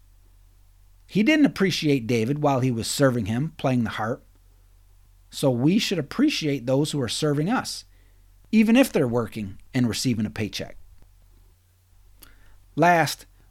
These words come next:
we see David returning from killing Goliath, and he's got the giant's <laughs> head in his hand. And King Saul goes over and asks him who he was.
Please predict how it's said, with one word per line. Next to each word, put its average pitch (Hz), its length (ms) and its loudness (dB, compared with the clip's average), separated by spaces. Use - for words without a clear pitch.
we 151 80 2
see 175 200 0
David 165 400 2
returning 180 380 -2
from 151 160 -6
killing 156 300 0
Goliath, 143 580 -2
and 131 80 0
he's 120 120 2
got 151 200 4
the 123 60 -6
giant's 143 380 0
<laughs> - 20 -4
head 165 180 6
in 151 60 2
his 147 160 0
hand. 160 340 0
And 131 140 -2
King 151 220 2
Saul 151 320 6
goes 143 260 2
over 151 220 4
and 131 120 2
asks 143 260 -2
him 131 80 -2
who 160 140 4
he 147 60 6
was. 180 460 -2